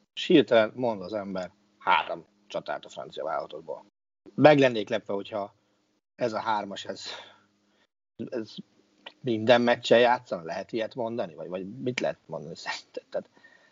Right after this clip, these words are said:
ez nagyon, nagyon, nagyon, nagyon erős lesz ez a francia csapat ott elől.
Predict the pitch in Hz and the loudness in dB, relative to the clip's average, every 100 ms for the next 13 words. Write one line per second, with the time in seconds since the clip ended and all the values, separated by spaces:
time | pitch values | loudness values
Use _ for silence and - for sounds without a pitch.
0 | _ _ 92 110 135 165 120 151 143 147 | _ _ -4 2 6 6 4 2 4 2
1 | 98 98 120 104 92 90 87 - - 76 | 2 -2 -4 -4 -6 -8 -8 -8 -6 -6
2 | - 87 85 76 92 90 - - - - | -6 -10 -8 -8 -8 -12 -12 -14 -12 -8
3 | - - | -8 -8